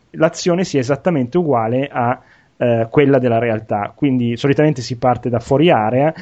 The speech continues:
e con due o tre passaggi bisogna fare gol. Eh, ovviamente più si è vicini all'azione originale, più t-, stelle si prendono, ci sono le solite tre stelle da,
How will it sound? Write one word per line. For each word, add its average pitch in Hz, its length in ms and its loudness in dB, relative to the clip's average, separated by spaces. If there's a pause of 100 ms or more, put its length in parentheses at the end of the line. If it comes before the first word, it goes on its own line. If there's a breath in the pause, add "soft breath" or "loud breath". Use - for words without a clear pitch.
(240 loud breath)
e 143 120 -2
con 139 200 2
due 156 120 6
o - 20 4
tre 135 160 0
passaggi 120 580 -2
bisogna 120 320 -2
fare 113 240 -4
gol. 107 460 -4
Eh, 120 440 2
ovviamente 160 580 2
più 202 220 4
si 156 200 4
è 139 80 6
vicini 131 680 0 (260 soft breath)
all'azione 135 520 2
originale, 135 540 2
più 160 200 -2
t-, - 100 -12
stelle 135 280 0
si 151 160 -4
prendono, 127 300 0
ci 117 100 -10
sono 123 160 -4
le 117 60 -2
solite 117 400 -4
tre 127 160 -4
stelle 113 400 -2
da, 139 220 0